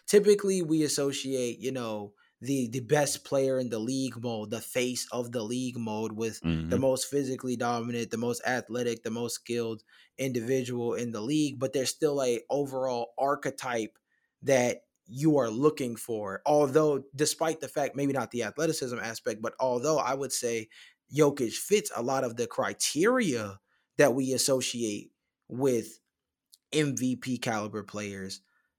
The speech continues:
Speaker 1: the overall mold of Jokic in comparison to past M V Ps is one that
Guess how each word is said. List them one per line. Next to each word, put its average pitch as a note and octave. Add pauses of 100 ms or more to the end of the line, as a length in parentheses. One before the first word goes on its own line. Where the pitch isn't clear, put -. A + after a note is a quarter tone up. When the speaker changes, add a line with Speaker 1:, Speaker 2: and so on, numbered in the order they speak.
(160)
Speaker 1:
the C3+
overall E3 (1200)
mold D#3 (160)
of D3
Jokic C#3+
in C3+
comparison C3
to B2+
past B2
M C3
V A#2
Ps C#3
is C3
one C3
that B2